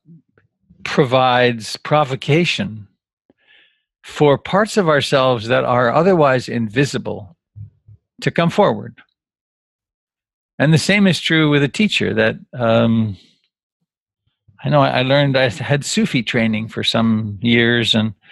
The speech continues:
uh, one of my Sufi teachers, uh, said that the, his most significant role was seeing the beauty,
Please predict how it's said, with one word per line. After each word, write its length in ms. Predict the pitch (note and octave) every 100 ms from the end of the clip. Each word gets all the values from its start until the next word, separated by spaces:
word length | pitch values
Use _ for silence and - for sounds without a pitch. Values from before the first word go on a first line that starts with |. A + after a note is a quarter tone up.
| - - - - A#2+
uh, 600 | A#2+ A#2 A#2 A#2 A2+ A2 - _ _ _ -
one 160 | D3+
of 60 | F3
my 160 | E3
Sufi 400 | C3+ E3+ F3 F3
teachers, 760 | D#3 D3+ C#3+ - B2+ A2 - - _ _ _ _ _ -
uh, 480 | A#2+ A2+ A2 A2 A2 C3
said 320 | - F3+ D#3+
that 160 | D#3
the, 280 | D#3 D#3 C#3 D3+ _ _ E3+ B2+
his 300 | D3 A3 F#3+
most 520 | G#3+ A3 G#3 - -
significant 680 | - F#3 F#3+ A3 B3 G#3+ G3
role 680 | D#3+ E3+ F3 C#3+ A#2+ A#2 - - -
was 240 | - D#3+ C#3+
seeing 560 | - G3 G#3 G#3+ G3
the 120 | C#3+ D3+
beauty, 840 | B2+ D3 G#3+ - B2+ A2 G#2+ F#2